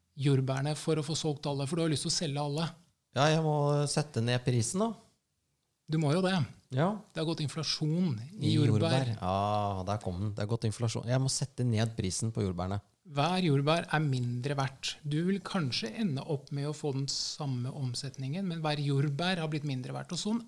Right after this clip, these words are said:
Speaker 1: er det med pengene våre også. Med den pengemengdeveksten vi ser nå, så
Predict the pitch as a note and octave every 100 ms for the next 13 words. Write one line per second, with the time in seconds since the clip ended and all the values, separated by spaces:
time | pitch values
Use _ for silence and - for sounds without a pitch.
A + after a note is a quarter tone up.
0 | - C#3+ B2+ B2 D3+ E3 E3+ F3+ D3+ E3
1 | F3 D3+ A#3+ - _ _ _ _ _ -
2 | F#3 G3 G3 - G#3+ F3+ C#3+ C#3 C#3+ C#3+
3 | C#3+ C#3 C#3 D3 D3 D3 - - F3 E3
4 | - D#3+ E3 F3 B3+ - - _ _ _
5 | _ _ _ _ _ _ _ _ _ _
6 | _ _ _ _ _ _ _ _ _ -
7 | - G3+